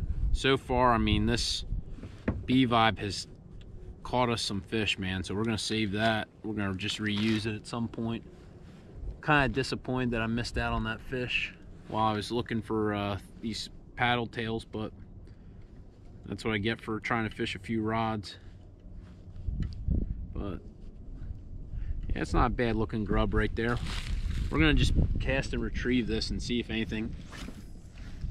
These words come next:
finds it interesting. So, see what happens. Literally our first cast and we've got one. It feels like a nicer size one now. I don't know if it's a crappie, it's gonna be a nice one.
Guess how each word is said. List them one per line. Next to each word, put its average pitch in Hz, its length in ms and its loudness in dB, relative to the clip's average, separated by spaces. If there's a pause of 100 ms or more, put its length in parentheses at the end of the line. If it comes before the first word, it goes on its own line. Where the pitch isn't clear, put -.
(1200)
finds 117 340 0
it 104 100 -2
interesting. 98 600 -2 (640)
So, 101 260 -6 (180)
see - 200 -8
what 107 100 -2
happens. 104 500 -2 (360)
Literally 135 640 10
our 127 320 6
first 139 480 6
cast 117 400 2
and 110 180 -6
we've 101 160 -2
got 110 280 0
one. 104 240 -4 (1040)
It - 80 -14
feels 147 240 6
like 98 80 2
a 95 80 -4
nicer 113 340 0
size 104 340 -2
one 98 220 -4
now. 107 400 -4 (160)
I 127 80 -4
don't 127 100 0
know 110 200 0 (680)
if - 100 -8
it's 127 200 0
a 107 40 0
crappie, 117 440 2
it's 101 80 -2
gonna 107 180 -2
be 98 80 0
a 92 40 -2
nice 101 280 0
one. 92 160 -2